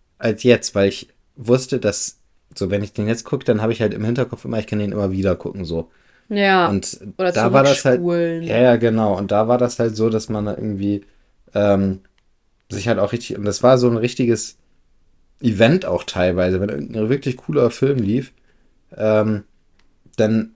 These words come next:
Speaker 1: hatte man auch irgendwie extra Süßigkeiten oder sowas eingekauft
Speaker 2: Ja.
Speaker 1: oder irgendwie was Besonderes zu essen oder sowas.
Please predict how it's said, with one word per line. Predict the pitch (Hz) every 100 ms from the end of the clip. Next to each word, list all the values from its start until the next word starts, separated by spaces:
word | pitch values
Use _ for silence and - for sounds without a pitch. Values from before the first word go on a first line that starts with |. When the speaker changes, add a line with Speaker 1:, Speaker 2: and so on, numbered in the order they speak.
| -
Speaker 1:
hatte | 131 127
man | 113 110
auch | 107
irgendwie | - 120 101
extra | 95 101 104
Süßigkeiten | 98 127 - - 117 117
oder | 107 104
sowas | 98 101
eingekauft | - 107 104 240 104 104 -
Speaker 2:
Ja. |
Speaker 1:
oder | 95 98
irgendwie | 107 107
was | 98 98
Besonderes | 98 101 98
zu | -
essen | - 120 117
oder | 104
sowas. | 98 101